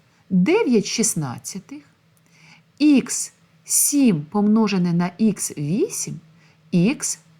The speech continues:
п'ятнадцять. Ігрек квадрат та ігрек, е, тридцять шість, два плюс тридцять шість,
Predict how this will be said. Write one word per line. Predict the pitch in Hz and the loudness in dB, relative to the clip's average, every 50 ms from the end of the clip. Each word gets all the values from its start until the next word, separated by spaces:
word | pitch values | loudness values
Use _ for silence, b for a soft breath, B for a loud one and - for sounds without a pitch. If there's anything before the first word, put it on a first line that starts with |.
| _ _ _ _ _ _ _ _ _ _ _ _ _ _ _ _ _ _ _ _ _ _ _ _ | _ _ _ _ _ _ _ _ _ _ _ _ _ _ _ _ _ _ _ _ _ _ _ _
п'ятнадцять. | - - 320 320 - 196 143 123 - - - - - _ - - _ _ _ _ b b b b b b b - | -8 -8 -8 -8 -6 -8 -10 -10 -10 -14 -18 -20 -20 _ -20 -20 _ _ _ _ b b b b b b b -2
Ігрек | 262 285 285 240 220 220 214 202 - | 2 2 2 4 2 2 0 -2 -4
квадрат | - - 226 226 202 214 214 202 170 151 156 - _ | -4 -2 0 0 0 2 2 0 0 0 -4 -10 _
та | - 175 160 - | -10 -10 -8 -4
ігрек, | - 202 196 156 151 151 143 - - - _ _ - 101 | -2 -2 0 0 -2 -6 -10 -12 -16 -20 _ _ -14 -10
е, | 117 165 | -10 -10
тридцять | 160 - 190 185 175 - - 143 123 | -6 -4 -2 -2 -2 -2 -4 -8 -6
шість, | - - - 147 185 277 370 - - _ - _ b b b b b b - | -6 -6 -4 -4 -4 -4 -4 -6 -10 _ -20 _ b b b b b b -2
два | 180 202 214 233 233 202 | -2 2 2 4 2 2
плюс | - - 180 170 - - | 0 -2 -4 -4 -4 -6
тридцять | 160 151 135 - - 131 | -8 -10 -10 -10 -10 -10
шість, | - - - 220 311 415 - - - - | -10 -8 -6 -4 -6 -6 -6 -10 -18 -20